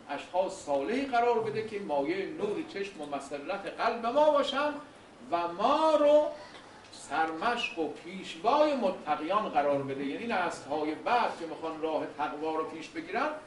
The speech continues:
از ما تبعیت بکنن. این عالی‌ترین مقام و بهترین دعایی است که مسلمان، چه مرد چه زن، می‌تونه به درگاه خدا بکنه.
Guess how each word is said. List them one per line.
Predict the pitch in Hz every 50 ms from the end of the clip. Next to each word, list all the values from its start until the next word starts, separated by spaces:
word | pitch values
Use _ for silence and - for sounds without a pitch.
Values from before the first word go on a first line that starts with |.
| - - -
از | 160 156 147 - 156
ما | 180 196 185
تبعیت | 185 - 139 131 131 127 123 123 123 113
بکنن. | - - 123 - 139 131 131 127 123 - -
این | - -
عالی‌ترین | - - 175 175 175 175 165 165 - 156 160 175 180 175 175
مقام | 190 190 185 196 226 254 294 302 - - - - - - -
و | 151 165
بهترین | 175 180 170 - - - 165 165 175 - 175 175 -
دعایی | 190 190 - - 285 311 311 311 311 311 294 294
است | 277 - - - - - - - -
که | 180 196 202
مسلمان، | 196 165 139 - - 143 139 131 131 131 147 202 233 226 - -
چه | 160
مرد | 143 147 147 143 139 - - -
چه | 139 131
زن، | - 151 196 220 240 240
می‌تونه | 233 - - 185 185 196
به | - -
درگاه | - - - - - 208 104 - 95 - -
خدا | 107 131 147
بکنه. | 147 - - - - 135 123 120 117